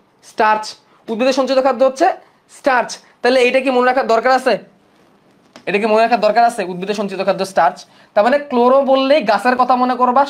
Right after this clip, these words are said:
সবুজ, গাছের রং সবুজ, গাছের সঞ্চিত খাদ্য স্টার্চ। শেষ, মুখস্থ। এটা কেউ আর মুখস্থ করতে যাবা না, এমনি মনে থাকবে। সঞ্চিত খাদ্য স্টার্চ বা শ্বেতসার, স্টার্চ বা শ্বেতসার। ঠিক আছে, গেল।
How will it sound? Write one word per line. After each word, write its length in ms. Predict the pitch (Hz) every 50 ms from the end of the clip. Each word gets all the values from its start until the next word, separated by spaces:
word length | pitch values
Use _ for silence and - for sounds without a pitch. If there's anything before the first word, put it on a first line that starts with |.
| -
সবুজ, 320 | - 247 214 220 254 294 - - - - - - _ -
গাছের 240 | 214 208 240 240 226 233
রং 80 | 247 240 240 -
সবুজ, 240 | 254 226 233 277 294 285 - - - _
গাছের 180 | 170 175 180 202 -
সঞ্চিত 200 | 208 180 160 170 175
খাদ্য 140 | 175 139 147 147
স্টার্চ। 220 | - - 131 123 - - - _ _ _ -
শেষ, 140 | - 160 143 - - _
মুখস্থ। 300 | 143 151 165 160 - - 139 117 - _ _ _ _ _ _ _ _ _ _ - 202
এটা 160 | 208 226 247 247 254
কেউ 160 | 247 247 254 254 254 262
আর 80 | 254 262 254 240
মুখস্থ 240 | 220 214 220 214 226 208 190
করতে 160 | 185 - 196 175
যাবা 120 | 185 170 175
না, 40 | 160 156 165
এমনি 160 | 175 180 190 196 180
মনে 100 | 170 160 156
থাকবে। 220 | 139 123 113 92 - _ _ _ _ _ _ -
সঞ্চিত 220 | - 185 180 190 202 190
খাদ্য 160 | 208 202 247 240 247
স্টার্চ 260 | - 220 185 208 226 - -
বা 80 | 156 156 151
শ্বেতসার, 320 | - 156 - 139 - 127 - - _ _ _ _ _
স্টার্চ 260 | - - 196 190 196 190 180
বা 60 | 180 170
শ্বেতসার। 320 | 175 160 139 147 139 117 - _ _ _ _ _ _ _ _ _ _
ঠিক 100 | - 226 240 240
আছে, 160 | 240 254 254 269 277 269 - - _ _ 156 151
গেল। 120 | 196 185